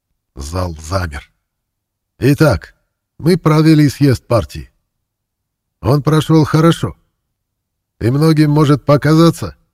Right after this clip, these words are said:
что у нас существует полное единство". Сталин, словно металлической щёткой, причесал взглядом присутствующих. "Однако у нас нет такого единства.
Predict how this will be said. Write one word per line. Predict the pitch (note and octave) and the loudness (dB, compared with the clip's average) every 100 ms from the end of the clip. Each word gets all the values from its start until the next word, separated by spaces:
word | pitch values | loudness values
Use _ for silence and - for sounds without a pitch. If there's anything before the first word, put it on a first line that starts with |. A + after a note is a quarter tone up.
| _ _ _ | _ _ _
что | _ - A#2 | _ -2 0
у | |
нас | C#3+ D3+ | 2 0
существует | - C3+ C#3+ C3+ D3 C#3+ C3 | -2 -4 -2 -4 -2 0 0
полное | - D3 C3+ B2+ A#2+ F#2+ E2 | -2 -2 -2 -2 -2 -6 -8
единство". | A2+ C#3+ D#3+ A2+ G2 E2 _ _ _ _ _ _ _ _ _ _ _ _ _ _ _ | -6 0 0 0 -8 -18 _ _ _ _ _ _ _ _ _ _ _ _ _ _ _
Сталин, | _ - _ G2 G#2 F#2+ | _ -20 _ -8 -8 -10
словно | - G2 F#2+ | -12 -12 -10
металлической | F#2+ F#2+ F#2+ G#2 G#2+ G#2+ - | -10 -10 -6 -6 -6 -10 -16
щёткой, | F#2 - - A2 - - C#2+ _ | -16 -14 -8 -6 -6 -14 -20 _
причесал | D#2+ E2+ F2+ - G#2 G2 | -16 -16 -16 -10 -8 -8
взглядом | F2 G2 G2+ F2+ | -8 -4 -4 -4
присутствующих. | E2 F2+ - G2+ - F2 - - _ _ _ _ _ _ _ _ _ _ | -8 -8 -6 -6 -8 -14 -14 -20 _ _ _ _ _ _ _ _ _ _
"Однако | - A2+ G#2+ C3 D3 C#3+ | -6 -4 -2 0 0 2
у | D#3 D#3+ | 2 4
нас | D#3 D#3 - - | 4 0 -6 -8
нет | A2+ D#3+ C3+ | 0 0 0
такого | - A2 A#2+ G#2+ | -4 -2 0 0
единства. | A2 A2 A2+ A#2 - - | 2 2 2 -2 -6 -14